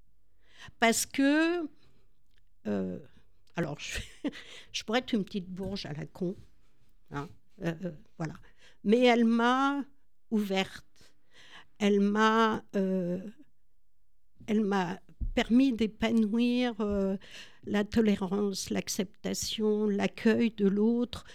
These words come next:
euh, et, et, et dans tout autre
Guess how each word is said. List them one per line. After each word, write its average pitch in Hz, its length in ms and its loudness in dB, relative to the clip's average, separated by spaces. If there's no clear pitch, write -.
euh, 185 960 -2
et, 233 220 -4
et, 202 380 4
et 226 140 2
dans 208 260 4
tout - 500 -2
autre - 460 -2